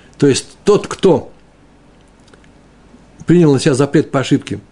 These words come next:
считается, будто он не принял, а если по-,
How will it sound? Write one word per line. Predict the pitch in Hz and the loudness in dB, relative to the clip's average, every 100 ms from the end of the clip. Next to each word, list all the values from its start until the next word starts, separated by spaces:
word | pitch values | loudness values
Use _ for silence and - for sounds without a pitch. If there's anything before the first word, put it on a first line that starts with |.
| _ _ - _ _ _ _ _ | _ _ -20 _ _ _ _ _
считается, | - - 160 143 - | -8 -2 0 0 -2
будто | 120 143 - | -2 -2 0
он | 139 131 | 0 2
не | 127 | 0
принял, | - 139 262 311 202 - _ _ _ _ _ _ _ - | 2 2 4 4 0 -6 _ _ _ _ _ _ _ -8
а | 131 | -2
если | 127 | -2
по-, | 147 - 135 123 113 | 0 -2 0 -2 -4